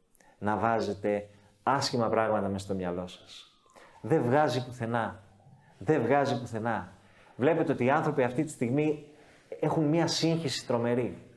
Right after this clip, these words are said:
Τσακώνονται για το ποιος θα επικρατήσει. «Α, εγώ πιστεύω αυτό, α, εγώ πιστεύω αυτό, α, εγώ δεν πιστεύω στον κορονοϊό, α, δεν φοράω μάσκα, α, εσείς είστε πρόβατα, α, οι άλλοι είναι πρόβατα».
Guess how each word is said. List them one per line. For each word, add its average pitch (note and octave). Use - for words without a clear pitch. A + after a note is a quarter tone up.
Τσακώνονται C#3
για A#2+
το B2
ποιος E3
θα D3
επικρατήσει. C3
«Α, D3
εγώ B2+
πιστεύω C#3+
αυτό, D3+
α, C#3+
εγώ C#3
πιστεύω C3
αυτό, C3
α, D3
εγώ C#3+
δεν D3
πιστεύω C#3
στον C3
κορονοϊό, B2
α, C#3+
δεν C#3+
φοράω C#3+
μάσκα, C#3
α, D3
εσείς C3
είστε C#3+
πρόβατα, C#3
α, C3+
οι C#3
άλλοι E3+
είναι C3+
πρόβατα». A#2